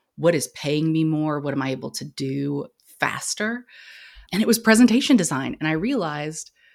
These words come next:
so many other graphic designers hate PowerPoint. Like, just,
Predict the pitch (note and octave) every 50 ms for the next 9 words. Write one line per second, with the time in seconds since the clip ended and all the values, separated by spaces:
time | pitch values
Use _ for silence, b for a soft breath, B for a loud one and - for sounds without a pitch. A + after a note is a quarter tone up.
0 | b b b - - - - F3 F#3 G#3+ A3+ A#3+ A#3 G3 F3+ F#3 E3+ D#3+ D#3 D3+
1 | D3 - D#3 - D#3+ D3+ D#3 D3+ C#3+ D3 D3 D3 - - _ _ _ _ _ _
2 | _ _ - F3+ G#3 A#3+ - - - - C3 C3+ - - - - - - - E3
3 | - _ _ - C3+ - - - _ - - D#3 - - - _